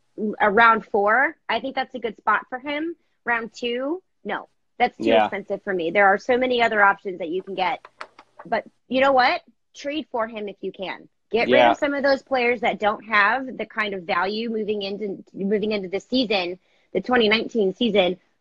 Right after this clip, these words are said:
Speaker 1: Trade for him. Package
Speaker 2: Yeah.
Speaker 1: him, package someone up in a deal and go get him because he is worth to have on your roster, just not super expensive in your draft.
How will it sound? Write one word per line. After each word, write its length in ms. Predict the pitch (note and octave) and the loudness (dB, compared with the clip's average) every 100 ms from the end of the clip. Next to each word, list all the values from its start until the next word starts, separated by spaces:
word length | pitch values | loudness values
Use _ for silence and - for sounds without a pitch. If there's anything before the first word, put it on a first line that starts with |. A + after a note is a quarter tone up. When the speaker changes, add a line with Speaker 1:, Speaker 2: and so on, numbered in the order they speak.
| - | -4
Speaker 1:
Trade 320 | - A3+ G#3+ | 4 4 4
for 140 | G3+ F#3 | 2 -2
him. 260 | C#3+ A#2+ _ _ | -4 -10 _ _
Package 200 | G#3+ G#3 A#3+ | 2 6 8
Speaker 2:
Yeah. 180 | A2+ C4+ | 8 6
Speaker 1:
him, 260 | C4 C4 - | 2 -4 0
package 300 | A3+ B3+ A#3+ | 2 2 -2
someone 200 | C#4+ C4+ | 0 2
up 140 | C#4 | 2
in 80 | D4 | -2
a 80 | B3 | -2
deal 220 | B3 A#3+ | -2 -2
and 160 | G#3+ G3+ | -4 -6
go 100 | F#3+ | -4
get 160 | F#3 | -4
him 120 | D3 | -6
because 280 | E3+ G3 G3+ | -10 -10 -10
he 80 | B3 A#3 C4+ | -6 -2 -2
is 100 | A3+ | -2
worth 440 | F#3 A3+ B3+ - | 0 2 0 -2
to 100 | A#3+ | -2
have 220 | G#3+ G3+ | 0 2
on 100 | G#3+ | 0
your 140 | G3 F3+ | -4 -2
roster, 440 | F3 - D4 E4+ _ - | -2 -2 -4 -4 _ -12
just 180 | A#3+ A#3+ | -10 -4
not 260 | A3 G#3 - | -2 -2 -2
super 240 | A#3+ A3 | -6 -4
expensive 420 | G#3 - G3 F3+ E3 | -6 -6 -10 -8 -8
in 80 | |
your 100 | D#3 | -8
draft. 400 | - - - _ | -6 -8 -8 _